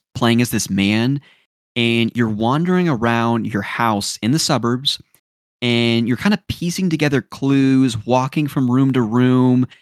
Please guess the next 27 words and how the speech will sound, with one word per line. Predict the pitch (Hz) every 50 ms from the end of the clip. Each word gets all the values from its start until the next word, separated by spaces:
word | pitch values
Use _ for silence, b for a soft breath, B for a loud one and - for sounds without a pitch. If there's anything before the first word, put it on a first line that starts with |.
| b b b _
reading | - 117 120 151 175 170 175 165 139
journal | 107 113 131 139 143 143 139 139
entries, | 143 139 139 131 - - 143 139 139 139 139 143 143 131 -
kinda | - 143 135
picking | - - - 160 - 180 165 156
up | 143 - -
picture | - 139 - - - 135
frames, | - - 139 139 139 139 135 131 110
looking | 104 107 123 143 139
at | 117 -
pictures | - 131 - - 135 120 123
of | 113 113
your | 110 101 -
family, | - - 156 151 147 143 143 139 139 135 135 135 135 131 b b b b b b _ _ _ _ _ _ _
trying | - - - - 170 175 202 226 233
to | 208 190
make | 170 160 147 -
sense | - - - - 135 135 135 123 - -
of | - 120 113 110
where | 110 117 120 120 117 113
this | 107 113 107 104 - -
once | 107 104 110 113 117 113 - -
happy | - - 104 101 107 - 117 110
family | 110 - - 104 107 104 104 107 110 110 104 101 101 - _
fell | - - 98 92 85
apart. | - - - 85 82 82 - - - - _ _ _ _ _ _ _ _ _ _ _ _ _ _
And | 123 120 123 123 120 120 120 117 117 113 113 107 107